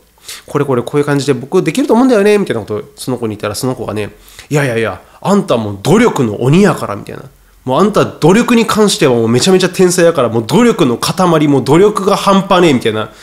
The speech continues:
「もう努力でできてる」みたいなことすごいわーっと言ってくれて、あー、そういう風に見てくれてるのはすごく嬉しいななんて思ったりとかする、したんですけれども、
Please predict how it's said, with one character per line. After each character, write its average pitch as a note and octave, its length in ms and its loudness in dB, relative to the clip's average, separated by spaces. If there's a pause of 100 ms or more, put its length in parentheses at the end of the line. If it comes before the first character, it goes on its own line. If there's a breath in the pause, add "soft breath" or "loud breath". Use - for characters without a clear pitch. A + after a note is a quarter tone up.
(200 loud breath)
「も D#3 220 2
う C#3+ 100 -2
努 F3 120 2
力 B3 240 2
で B2+ 80 -2
で C3+ 100 0
き - 80 -8
て D#3+ 80 0
る」 C3+ 80 0
み - 20 -2
た A#2 60 -2
い A2 40 -2
な A2+ 40 -4
こ A#2 80 -10
と A2 80 -12
す - 100 -6
ご F3+ 80 2
い - 40 2
わ F#3+ 420 2
ー F#3+ 100 2
っ - 20 0
と D3+ 80 -4
言 D#3+ 80 2
っ - 20 -10
て - 60 -12
く C#3+ 80 -2
れ B2+ 60 0
て、 B2 180 -2 (420 loud breath)
あ G3+ 500 4
ー、 F#3+ 40 2
そ A#3 180 2
う C#4+ 60 6
い C#4+ 40 6
う C#4 40 6
風 F4 160 4
に G#3 80 4
見 G#3 100 0
て G3 80 -2
く F3 100 0
れ D3+ 80 0
て E3+ 60 0
る D#3 60 4
の C#3 60 4
は B2 40 2
す F3 100 -4
ご G3 60 -2
く F3+ 100 2
嬉 G3+ 180 4
し B3 40 -2
い A#3+ 60 4
な G3 120 4
な D3 100 4
ん B2+ 60 -2
て C3 80 0
思 C3+ 120 2
っ C#3+ 40 -4
た C#3+ 80 0
り A#2 80 -2
と - 60 -14
か A2+ 80 -4
す - 160 0
る、 G#3+ 320 2 (120 loud breath)
し - 100 -4
た C4 80 2
ん A3 40 4
で E3+ 80 4
す - 80 -2
け C#3+ 100 0
れ B2 60 -2
ど A#2+ 80 0
も、 B2 320 0